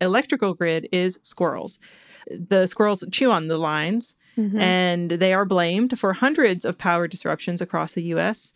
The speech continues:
Speaker 1: in the past thirty years, including outages that briefly shut down the Nasdaq <laughs> stock market in nineteen eighty-seven and nineteen ninety-four."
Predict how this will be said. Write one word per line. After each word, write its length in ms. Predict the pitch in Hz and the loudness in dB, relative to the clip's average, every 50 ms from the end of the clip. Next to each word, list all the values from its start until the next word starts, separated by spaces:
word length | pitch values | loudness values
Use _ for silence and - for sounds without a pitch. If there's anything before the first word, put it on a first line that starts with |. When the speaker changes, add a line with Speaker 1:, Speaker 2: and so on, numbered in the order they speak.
| - - _ - | -14 -20 _ -6
Speaker 1:
in 40 | 208 | -6
the 60 | 185 | -2
past 320 | - 185 170 160 - - | 0 0 -2 -2 -2 0
thirty 180 | - 180 170 175 | 0 0 0 0
years, 280 | 160 160 165 175 185 - | -4 -2 -2 -2 -2 -2
including 400 | 196 196 - - 269 294 320 277 | -4 -4 -2 0 0 0 2 0
outages 480 | 208 175 180 180 180 165 175 175 170 - | 2 2 2 2 0 0 0 -2 0 -2
that 160 | 175 180 - | -4 -4 -2
briefly 320 | - 220 269 277 - 262 240 | -2 -2 -2 0 0 -2 -2
shut 240 | - - 196 - | 0 -2 -2 0
down 200 | - 185 180 175 | 2 0 2 2
the 80 | 180 185 | 2 0
Nasdaq 560 | 180 180 180 196 220 226 - 233 214 220 220 | 2 2 2 2 2 2 4 2 2 2 0
<laughs> 80 | - - | -2 -2
stock 340 | - 254 269 254 254 - - | 4 6 6 6 4 2 0
market 320 | 208 196 202 202 214 208 | 0 0 2 2 0 0
in 140 | - 196 208 | 0 0 0
nineteen 320 | 190 196 254 - 254 208 | 0 0 0 0 0 0
eighty-seven 500 | 190 190 185 190 - - 185 180 190 - - | 0 0 0 0 0 0 0 0 0 -4 -2
and 420 | - 185 190 208 220 226 233 262 - | -2 0 0 2 0 0 -2 -4 -4
nineteen 340 | - 202 202 185 185 - 208 | -4 -4 -2 -2 -2 -2 -2
ninety-four." 580 | 175 165 165 170 175 - 165 151 151 202 226 | -2 0 -2 -4 -4 -4 -4 -2 -2 -2 -4